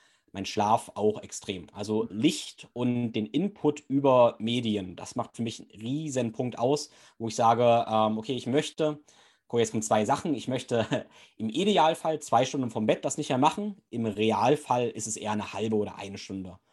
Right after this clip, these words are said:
Speaker 1: vorm Bett. Muss man ja mal ganz ehrlich sein, was Realität und was Idealität ist.
Speaker 2: Mhm, ist so, ja, absolut, gerade wenn man noch was recherchieren möchte oder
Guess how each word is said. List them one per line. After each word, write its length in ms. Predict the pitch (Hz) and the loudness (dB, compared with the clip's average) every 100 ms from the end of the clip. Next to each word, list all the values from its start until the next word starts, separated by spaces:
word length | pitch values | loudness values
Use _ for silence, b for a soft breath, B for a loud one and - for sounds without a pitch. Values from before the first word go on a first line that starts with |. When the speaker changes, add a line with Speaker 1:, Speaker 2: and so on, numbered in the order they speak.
| b b b | b b b
Speaker 1:
vorm 280 | - 98 92 | -2 -2 -2
Bett. 240 | 87 - _ - | -8 -12 _ -12
Muss 120 | 107 | -2
man 100 | 110 | 0
ja 80 | 107 | 2
mal 100 | 107 | 2
ganz 180 | 104 | -2
ehrlich 320 | - 110 110 107 | -4 -4 -2 2
sein, 240 | 104 104 | 2 2
was 300 | 98 - - b b - | -2 -6 -10 b b -2
Realität 680 | 120 143 135 127 135 135 131 | 2 4 2 -2 2 2 2
und 100 | 113 | 0
was 260 | 107 - - | -2 -4 -6
Idealität 760 | 117 113 104 95 92 101 95 | -2 2 0 -2 -8 -8 -8
ist. 300 | - - - | -10 -14 -10
Speaker 2:
Mhm, 400 | 120 120 117 120 _ _ | -6 -4 -6 -8 _ _
ist 180 | 117 - | -14 -14
so, 120 | 117 _ - | -18 _ -10
ja, 220 | 117 - - | -10 -10 -10
absolut, 340 | 123 - 127 | -8 -4 -2
gerade 160 | 120 123 | 2 4
wenn 80 | 123 | 4
man 100 | 127 | 6
noch 100 | 120 | 4
was 140 | 120 | 2
recherchieren 420 | 120 120 117 127 117 | 0 0 2 2 0
möchte 320 | 110 - 110 | -2 -4 -4
oder 220 | 110 104 | -2 -2